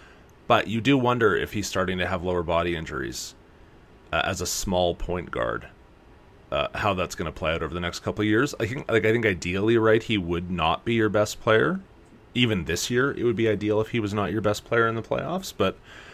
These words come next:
I'm hopeful that what we saw in the, in the end of the winter will kinda be resolved. I'm also kinda hopeful that Gordon Hayward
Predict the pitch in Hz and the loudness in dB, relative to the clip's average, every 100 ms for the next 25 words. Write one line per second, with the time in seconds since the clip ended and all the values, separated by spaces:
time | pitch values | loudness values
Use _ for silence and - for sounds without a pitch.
0 | - - - 113 156 156 - 139 - 131 | -20 -20 0 4 4 4 2 2 2 2
1 | 107 98 92 98 85 101 98 - 107 95 | 4 4 2 0 -2 -2 -4 -2 2 4
2 | 95 95 90 92 85 80 92 92 90 80 | 4 2 -2 -6 -6 -6 -4 -2 -2 -4
3 | 92 120 87 69 69 - - - - - | -4 -4 -4 -4 -6 -14 -20 -20 -20 -20
4 | - - - 101 98 113 95 90 92 85 | -20 -20 -6 -2 0 0 0 0 -2 -4
5 | 80 92 87 101 120 185 226 - 147 98 | -2 0 0 2 4 4 4 0 2 2
6 | 107 98 - 95 90 - - - - 123 | 0 0 -2 -2 -2 -4 -10 -20 -18 -6
7 | 95 123 101 90 101 120 104 82 73 | 2 2 2 -2 0 2 2 2 -2